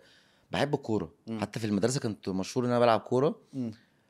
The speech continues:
Speaker 1: آه، دورات المدارس بقى والحاجات دي كلها، دوري
Speaker 2: متصيط.
Speaker 1: المدارس.
Speaker 2: آه.
Speaker 1: آه.
Speaker 2: متصيط.
Speaker 1: دي الحاجة اللي مصيطاني،
Speaker 2: آه.
Speaker 1: مش التعليم.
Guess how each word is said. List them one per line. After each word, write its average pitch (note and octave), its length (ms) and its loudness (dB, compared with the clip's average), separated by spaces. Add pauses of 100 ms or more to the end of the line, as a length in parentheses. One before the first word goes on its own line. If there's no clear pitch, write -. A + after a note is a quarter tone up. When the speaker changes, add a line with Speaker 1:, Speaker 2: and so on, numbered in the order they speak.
(140)
Speaker 1:
آه، E2 1300 -4
دورات F2 320 -2
المدارس F#2+ 400 0
بقى G2+ 160 -2
والحاجات F#2+ 300 -2
دي G#2 120 -12
كلها، G#2 440 -2
دوري C#3+ 120 2
Speaker 2:
متصيط. A2+ 300 10
Speaker 1:
المدارس. B2+ 500 4
Speaker 2:
آه. A#2+ 260 -4
Speaker 1:
آه. A2+ 440 4
Speaker 2:
متصيط. G#2+ 360 0
Speaker 1:
دي A2 60 2
الحاجة B2+ 200 0
اللي B2+ 120 4
مصيطاني، G#2 560 4
Speaker 2:
آه. A#2 40 -6
Speaker 1:
مش G#2+ 200 -6
التعليم. G2+ 480 4